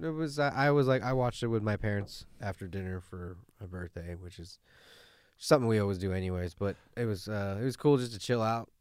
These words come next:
you know, and watch that and kinda recap the year and of the movies that we all kinda saw. 'Cause, uh, I had, like I said, I had never even heard of the movie Judy about Judy Garland that Renee Zellweger won Best Actress for, so it's like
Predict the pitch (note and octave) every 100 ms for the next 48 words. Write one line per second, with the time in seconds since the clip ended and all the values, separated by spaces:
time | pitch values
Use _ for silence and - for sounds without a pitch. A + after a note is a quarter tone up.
0 | _ - B2+ A2+ A2 G#2 G2 G2 - G2+
1 | G2+ F2 F#2 G2 F#2 F2+ F2+ F2+ F#2+ F#2
2 | F2+ F2 F2 F2 F2+ F#2 F2 E2+ F2+ _
3 | _ - F2+ F2+ F2 F2+ F2+ F2 E2+ D#2+
4 | - F2+ D#2+ D#2 F2+ E2 - E2+ E2+ F2+
5 | _ - - - _ - G#2 G2 G#2+ G2
6 | G2 G2 A2 A2+ A2 G2+ G2 G2 G#2 G2
7 | F#2 G#2 A2 G2 G2+ G2+ F#2+ E2+ D#2+ -
8 | G#2 G2 F2 F2+ E2+ E2 D#2 F2+ E2+ E2+
9 | E2+ F2 E2 F2+ E2 D2+ E2 E2 E2+ D#2+
10 | B1 E2 E2+ E2+ F2 E2+ D#2 E2 F2 E2+
11 | E2 F2 D#2+ E2 E2+ E2+ - E2+ - E2+
12 | E2+ E2 F#2+ E2+ E2 - - - - -
13 | - - _ - - F#2 E2+ D#2+